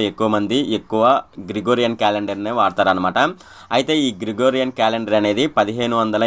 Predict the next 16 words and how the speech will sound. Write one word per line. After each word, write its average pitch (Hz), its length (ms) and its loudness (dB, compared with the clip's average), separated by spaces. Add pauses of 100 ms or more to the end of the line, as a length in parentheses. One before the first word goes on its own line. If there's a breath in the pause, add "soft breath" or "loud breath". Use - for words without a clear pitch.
(100)
ఎనభై 101 280 0
రెండు 107 180 0 (100)
ఫిబ్రవరి 107 460 0
ఇరవై 101 200 -2
నాలుగో 104 320 2
తేదీన 101 280 0 (560 loud breath)
దీన్ని 123 260 0
తయారు 117 320 2
చేసి 120 220 -10 (100)
అమలు 113 260 -2
చేయడం 110 300 2
జరిగిందనమాట. 95 480 -2 (480 soft breath)
అయితే 139 200 -2 (420)
మొత్తం 147 280 0 (260)
ఎన్ని 131 220 0
క్యాలెండర్లు 127 540 -2